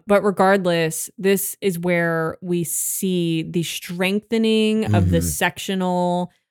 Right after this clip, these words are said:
Speaker 1: like,
Speaker 2: Mm-hmm.
Speaker 1: fight,
Speaker 2: Mm-hmm.
Speaker 1: um, that is very soon
Speaker 2: Mm-hmm.
Speaker 1: gonna lead to war.
Speaker 2: Yeah.
Speaker 1: I mean, we're less than ten years out now
Speaker 2: Yeah.
Speaker 1: at this point.
Speaker 2: Yeah.
Speaker 1: Yeah.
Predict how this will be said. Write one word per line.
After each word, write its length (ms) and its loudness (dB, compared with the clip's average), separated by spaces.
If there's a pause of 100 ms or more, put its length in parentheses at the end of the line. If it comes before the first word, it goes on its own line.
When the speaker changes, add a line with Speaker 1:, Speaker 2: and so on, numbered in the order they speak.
(160)
Speaker 1:
like, 300 2
Speaker 2:
Mm-hmm. 140 -4
Speaker 1:
fight, 520 -6 (100)
Speaker 2:
Mm-hmm. 280 4
Speaker 1:
um, 540 -2
that 160 -2
is 240 -4
very 540 2
soon 440 0
Speaker 2:
Mm-hmm. 300 4
Speaker 1:
gonna 240 0
lead 380 -4
to 120 -4
war. 440 -10
Speaker 2:
Yeah. 160 -4
Speaker 1:
I 60 0
mean, 260 0
we're 160 2
less 240 2
than 180 -2
ten 220 -4
years 240 -6
out 240 -8
now 320 -12 (400)
Speaker 2:
Yeah. 180 2
Speaker 1:
at 140 -12
this 160 -4
point. 320 -2
Speaker 2:
Yeah. 160 -12
Speaker 1:
Yeah. 100 -10